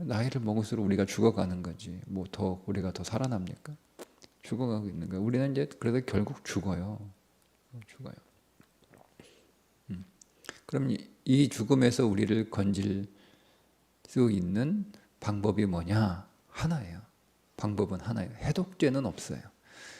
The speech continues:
이 인간에게 주어진 이 사망이라고 하는 이 독을 해독할 수 있는 해독제는 세상에 없어요. 돈을 아무리 많이 벌어도, 공부를 아무리 많이 해도,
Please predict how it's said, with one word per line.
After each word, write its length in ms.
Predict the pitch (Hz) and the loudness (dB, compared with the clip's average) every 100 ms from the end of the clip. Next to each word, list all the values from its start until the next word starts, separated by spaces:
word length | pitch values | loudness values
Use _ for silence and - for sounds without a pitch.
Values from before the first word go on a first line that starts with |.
| - _ _ _ _ - | -20 _ _ _ _ -4
이 240 | 101 - | -2 -2
인간에게 600 | 117 117 127 123 117 113 | 0 2 4 4 4 2
주어진 640 | 107 107 107 101 104 101 - | 0 0 2 4 2 0 -2
이 160 | 107 92 | -2 0
사망이라고 800 | - 135 147 135 117 104 104 101 | 2 2 2 2 0 0 0 -2
하는 460 | 98 104 127 180 - - - - | -2 -2 0 -2 -6 -20 -20 -10
이 140 | - 107 | -2 -2
독을 400 | - 107 110 113 | 2 4 4 4
해독할 460 | 131 147 - 127 | 0 -2 -2 -4
수 160 | 123 - | -4 -4
있는 200 | 110 104 | -2 -2
해독제는 640 | 107 147 147 - 131 127 | -2 -2 -2 -4 -4 -6
세상에 580 | 120 143 151 143 147 151 - _ _ _ - | -6 -4 -2 -2 -2 -4 -8 _ _ _ -2
없어요. 500 | - - 95 69 - _ _ _ _ _ | -2 0 -4 -4 -12 _ _ _ _ _
돈을 240 | - 101 | 2 2
아무리 300 | 98 95 98 | 4 2 2
많이 260 | 92 85 92 | 2 0 0
벌어도, 560 | 85 87 82 87 147 160 | -2 -2 -2 -4 -4 -4
공부를 400 | - 95 98 90 | -4 2 2 2
아무리 320 | 90 90 90 | 0 -2 -2
많이 340 | 82 80 90 | -2 -2 -2
해도, 480 | 87 - 123 170 - | -6 -4 -2 -2 -4